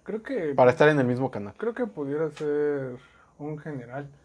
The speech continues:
Speaker 1: que es como alguien que te lo diga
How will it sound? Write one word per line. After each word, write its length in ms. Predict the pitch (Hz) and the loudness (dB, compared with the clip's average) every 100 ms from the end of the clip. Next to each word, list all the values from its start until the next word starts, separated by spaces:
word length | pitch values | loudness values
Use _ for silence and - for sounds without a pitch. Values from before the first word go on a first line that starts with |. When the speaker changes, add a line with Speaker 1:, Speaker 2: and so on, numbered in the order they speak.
| _ _ _ _ _ | _ _ _ _ _
Speaker 1:
que 600 | - 147 135 135 131 127 | -8 -4 -2 -2 -2 -4
es 1400 | 123 - - - - - - - - - - - - - - | -6 -12 -20 -20 -18 -18 -18 -20 -20 -20 -18 -18 -18 -16 -8
como 380 | 151 147 143 | -6 -4 -2
alguien 320 | 139 147 175 175 | -2 -2 -4 -6
que 100 | 147 | -6
te 180 | 131 | -4
lo 220 | 131 127 127 | -4 -4 -2
diga 420 | 190 196 214 | -2 0 0